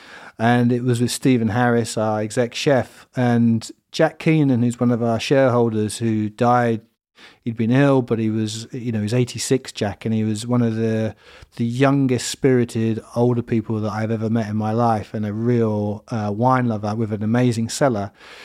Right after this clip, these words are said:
He gave us two bottles of Rousseau Chambertin, and the article was gonna be Stephen cooking with the Chambertin, a coq au vin,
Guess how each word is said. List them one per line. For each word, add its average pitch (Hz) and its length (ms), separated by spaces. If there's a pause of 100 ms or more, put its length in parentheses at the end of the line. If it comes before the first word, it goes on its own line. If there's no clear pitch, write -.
(300)
He 151 400
gave 139 300
us 123 180
two 139 280
bottles 123 520
of 113 320
Rousseau 127 460
Chambertin, 120 840 (440)
and 120 500
the 123 140
article 123 920
was 120 180
gonna 123 280
be 120 640 (360)
Stephen 120 600
cooking 127 720
with 113 160
the 117 60
Chambertin, 123 640
a 110 60
coq - 260
au 120 60
vin, 120 460